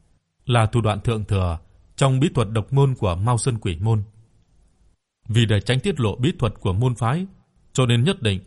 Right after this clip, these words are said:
phải là thuộc hạ âm linh hoàn toàn đáng tin cậy mới có thể được học trận quỷ đạo tam tài. So sánh với một nhà tứ quỷ như Thành Tượng, tất nhiên tam quỷ được khống chế bởi sợi tâm niệm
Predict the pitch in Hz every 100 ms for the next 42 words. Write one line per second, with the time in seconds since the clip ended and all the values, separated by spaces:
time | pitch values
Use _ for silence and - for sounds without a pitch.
0 | - _ _ 127 117 110 107 123 110 104
1 | - 147 147 147 110 95 92 90 82 80
2 | - 113 151 160 123 95 90 - _ _
3 | _ 117 131 220 - 123 92 87 - 120
4 | 110 95 - 98 - - 98 87 - 123
5 | 113 90 82 69 - - - - _ _
6 | _ _ _ _ _ _ _ _ _ -
7 | 139 127 - 131 147 170 110 113 98 92
8 | 180 - 104 90 147 - 98 92 95 87
9 | - _ _ _ _ 190 165 160 151 160
10 | 143 110 90 90 139 139 143 165 104 -
11 | 95 151 127 104